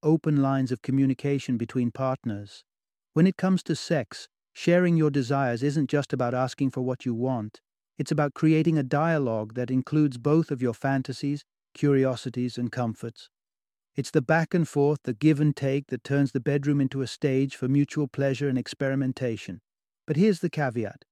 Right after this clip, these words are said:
Ensuring that this communication takes place within an atmosphere of non-judgment and empathy. It's easy to be defensive or embarrassed when discussing such personal topics. Therefore,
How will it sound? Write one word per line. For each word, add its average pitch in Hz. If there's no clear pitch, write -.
Ensuring 202
that 160
this 165
communication 147
takes 139
place 131
within 139
an 139
atmosphere 131
of 120
non-judgment 139
and 127
empathy. 131
It's -
easy 202
to 156
be 147
defensive 135
or 127
embarrassed 127
when 131
discussing 127
such -
personal 127
topics. -
Therefore, 160